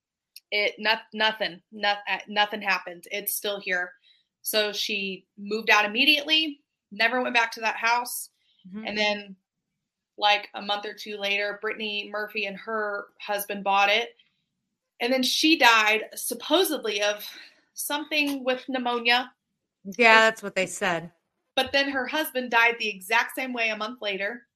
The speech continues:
Speaker 2: Hmm.
Speaker 1: of also pneumonia or something. And that's just weird to me.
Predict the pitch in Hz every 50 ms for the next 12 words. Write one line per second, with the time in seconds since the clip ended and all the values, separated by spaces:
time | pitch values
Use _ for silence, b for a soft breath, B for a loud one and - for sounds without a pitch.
0 | _ _ _ _ _ _ _ _ - 196 196 190 - _ _ _ _ _ _ -
1 | - - - 226 214 214 220 220 220 - 220 220 214 208 208 202 202 202 202 196
2 | 196 196 202 208 - _ _ _ 202 202 196 - 208 196 196 190 185 185 202 214
3 | _ _ _ _ _ _ _ _ _ _ _ _ _ _ _ _ _ _ _ _
4 | _ _ _ _ _ _ _ _ _ _ _ _ _ _ _ _ _ _ _ _
5 | _ - - 240 240 233 233 254 247 247 240 240 - - 226 220 214 214 - -
6 | - - - 202 190 185 202 196 185 185 185 185 185 - - - 190 185 180 180
7 | 180 185 190